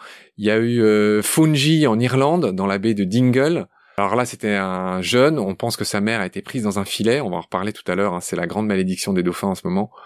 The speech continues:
Et là, ce qui était intéressant avec elle, c'est que c'était sa façon de montrer sa joie ou au contraire son énervement.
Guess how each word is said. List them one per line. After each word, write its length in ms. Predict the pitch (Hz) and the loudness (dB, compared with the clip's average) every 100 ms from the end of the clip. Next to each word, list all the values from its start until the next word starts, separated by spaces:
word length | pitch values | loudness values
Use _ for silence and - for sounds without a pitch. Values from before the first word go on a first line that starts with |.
| - - | -18 -2
Et 60 | - | 0
là, 100 | 135 | 0
ce 60 | |
qui 40 | - | -2
était 120 | 131 | -6
intéressant 440 | 120 131 123 - | -2 0 -2 -2
avec 260 | 113 104 104 | -2 -2 0
elle, 200 | 131 143 | 0 0
c'est 160 | - 110 | -4 0
que 400 | 107 101 95 95 | 4 6 6 4
c'était 260 | 110 113 | 2 2
sa 160 | 104 107 | 2 0
façon 360 | - 120 - | -2 -4 -4
de 40 | 135 | -2
montrer 300 | 113 104 120 | -2 -2 -4
sa 180 | - 110 | 0 -2
joie 460 | 110 127 143 143 | 2 4 4 2
ou 120 | 113 | -2
au 40 | 101 | -4
contraire 320 | 113 - 123 | -6 -6 -6
son 160 | - 110 | -2 -2
énervement. 580 | 113 113 113 110 123 | 0 -2 -2 -2 -2